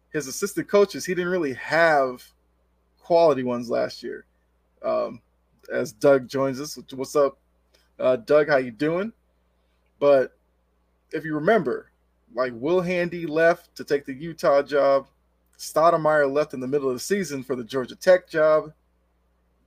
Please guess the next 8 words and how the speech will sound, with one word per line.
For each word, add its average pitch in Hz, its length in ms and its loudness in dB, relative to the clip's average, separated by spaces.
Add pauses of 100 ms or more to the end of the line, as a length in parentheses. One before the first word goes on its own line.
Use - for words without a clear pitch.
They 131 500 -2
lost 135 340 -2
some 139 140 -8
assistants 127 460 -10
before 170 380 0
that. 160 340 4 (100)
You 127 80 -12
know, 123 180 -6